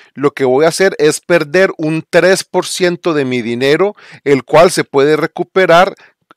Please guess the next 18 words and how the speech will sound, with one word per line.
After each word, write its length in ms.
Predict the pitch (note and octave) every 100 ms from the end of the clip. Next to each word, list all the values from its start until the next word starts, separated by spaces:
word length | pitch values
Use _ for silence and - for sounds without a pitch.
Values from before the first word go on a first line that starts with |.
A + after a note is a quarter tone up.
| _ -
en 280 | F3 G3 - - -
un 240 | C#3 C#3+
bull 200 | D#3 C#3+
run 340 | D3 G3 F#3+
fácilmente. 1040 | - - A2 - A#2+ A#2 D3 D#3+ C#3 G2+ - _ _ _
A 120 | A2
medida 400 | A2 A2 A2+ D#3+
que 180 | F#3+ F3
Bitcoin 380 | D#3 E3 - C3
siga 260 | - D3 F3
subiendo, 580 | G#3 G3 F#3 F3+ G3+
se 220 | F#3 - C3
puede 300 | - B2+ C#3+
recuperar 560 | - - A#2+ B2 D#3+
ese 260 | - A#2 B2
tres 300 | - A2+ A2
por 220 | _ G#2+
ciento 480 | - A2+ G#2+ -